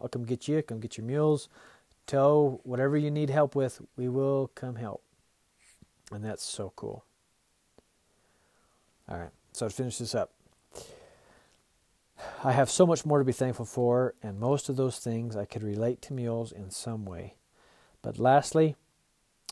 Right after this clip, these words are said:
I would like to thank all of you amazing readers, subscribers, and you guys here on the podcast, you guys that are listening. Thank you. I appreciate all you guys. You guys are great.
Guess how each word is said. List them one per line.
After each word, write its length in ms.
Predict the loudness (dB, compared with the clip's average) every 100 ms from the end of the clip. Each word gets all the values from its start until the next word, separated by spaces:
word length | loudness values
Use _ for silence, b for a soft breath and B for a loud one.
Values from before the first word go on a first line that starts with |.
| -6
I 80 |
would 100 | -4
like 220 | 0 -2 -2
to 60 |
thank 280 | -8 -8 -4
all 120 | -2
of 100 | -2
you 100 | 0
amazing 560 | -2 -2 -2 -4 -6 -8 -12 -2
readers, 600 | 2 6 6 6 -2 -14 _ -14
subscribers, 720 | -10 -10 0 4 4 4 2
and 240 | 0 2
you 80 | 4
guys 420 | 6 6 4 0 -12 _ -4
here 120 | 4
on 120 | 4
the 60 | 4
podcast, 540 | 4 4 6 2 0
you 60 | -2
guys 160 | 0 2
that 80 |
are 60 | 2
listening. 500 | 2 2 0 -4 -4 -12 b b b b b b b b b _ 2
Thank 220 | 4 8
you. 200 | 6 6 -4 _ _ _ _ _ _ _ _ _ _ _ _ _ _ _ _ _ _ -14
I 60 |
appreciate 380 | -6 -6 -4 -2
all 100 | -2
you 120 | -2
guys. 280 | -4 -8 -10 _ _ _
You 80 | -10
guys 120 | -8
are 60 | -6
great. 260 | -8 -8